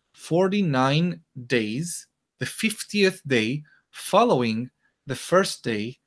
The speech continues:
of Pesach. So if you know, if you have fifty days, or really you have, uh, sixty-five days to find out when Shavuot should be, all you need to know is when Rosh Chodesh Nisan was,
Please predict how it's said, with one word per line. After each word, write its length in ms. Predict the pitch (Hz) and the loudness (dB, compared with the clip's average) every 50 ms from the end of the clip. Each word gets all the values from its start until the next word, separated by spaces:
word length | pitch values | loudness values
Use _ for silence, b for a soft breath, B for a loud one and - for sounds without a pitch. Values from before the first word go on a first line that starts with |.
| _ _ _ _ _ _ _ _ | _ _ _ _ _ _ _ _
of 160 | - 147 - | -8 -6 2
Pesach. 340 | - 254 247 247 - 104 - - - _ _ _ _ _ _ _ _ - | 2 2 2 4 0 -2 -4 -8 -14 _ _ _ _ _ _ _ _ -8
So 120 | - 135 | -4 -4
if 160 | 123 - - | -4 -2 -2
you 160 | 147 180 226 | 0 0 2
know, 480 | 214 175 175 175 156 139 131 131 131 - _ _ _ _ _ _ _ _ _ _ _ _ _ _ | 4 4 4 4 4 4 2 0 -2 -8 _ _ _ _ _ _ _ _ _ _ _ _ _ _
if 120 | - 127 - - | -12 -12 -10 -6
you 120 | - 131 143 | 2 4 4
have 140 | 214 151 - | 4 4 2
fifty 380 | - 208 196 - - - 185 | -2 -2 -2 -2 -2 -4 0
days, 580 | 151 156 160 170 147 120 110 104 104 - - - _ _ _ | 2 4 4 4 4 2 -2 -4 -8 -10 -12 -14 _ _ _
or 240 | 127 131 127 - - _ _ _ _ | -2 -2 -2 -4 -12 _ _ _ _
really 360 | - 131 151 165 151 135 127 123 123 123 | 0 2 4 4 4 4 2 0 0 0
you 60 | 123 | 0
have, 180 | 131 131 117 120 | 0 0 0 0
uh, 280 | 117 113 113 113 - | 0 0 0 -2 -4
sixty-five 800 | 147 - - - 175 - - - 156 151 - 160 160 156 147 123 123 | -6 -6 -4 -4 -4 -4 -4 -8 -8 -6 0 2 2 2 2 2 0
days 460 | 135 151 165 139 117 107 107 - b b b b b b b _ - | 0 0 2 0 -2 -4 -8 -12 b b b b b b b _ -14
to 60 | 120 | -14
find 400 | - - - 143 143 139 135 131 | -8 -2 0 0 0 2 4 4
out 460 | 143 151 139 123 117 120 117 - - - _ _ _ _ | 6 6 6 6 4 2 -2 -6 -14 -20 _ _ _ _
when 140 | - 135 127 | -6 -4 -4
Shavuot 400 | - - 131 120 120 120 123 123 | -2 -2 -2 0 2 0 0 0
should 180 | - 143 147 | -4 -6 -4
be, 280 | 151 240 208 131 - - _ _ _ _ _ _ _ _ _ _ _ - | -2 -2 -2 -2 -4 -8 _ _ _ _ _ _ _ _ _ _ _ 4
all 160 | 147 170 196 | 6 6 6
you 100 | 202 196 | 6 2
need 180 | 190 185 160 - | 2 0 0 -2
to 60 | 170 | -2
know 200 | 147 123 117 123 | 0 2 2 2
is 140 | 127 120 113 | 2 2 0
when 180 | 120 143 151 | 0 0 2
Rosh 220 | 151 147 143 - - | 2 2 0 0 0
Chodesh 320 | - 175 170 160 147 - | 0 2 2 2 0 -2
Nisan 560 | 143 131 - - - 147 143 131 123 113 - _ - | -4 -6 -6 -4 0 0 0 0 -2 -6 -8 _ -10
was, 500 | 113 110 110 104 104 117 143 147 147 | -6 -4 -2 -2 -2 -2 -4 -6 -10